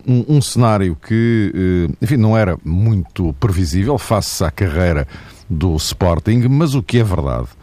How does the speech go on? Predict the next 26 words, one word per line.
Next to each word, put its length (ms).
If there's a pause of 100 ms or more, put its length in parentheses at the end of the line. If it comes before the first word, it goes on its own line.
(360)
é 140
que 140
o 120
Sporting 480
teve 300
uma 180
semana, 580
eh, 880
em 60
que 500 (480)
tudo 200
lhe 80
correu 200
mal. 300 (580)
Eh, 420 (100)
tem 100
o 100
jogo 240
da 120
Taça 360
com, 400
com 160
o 60
Braga, 500
eh, 300
perde, 400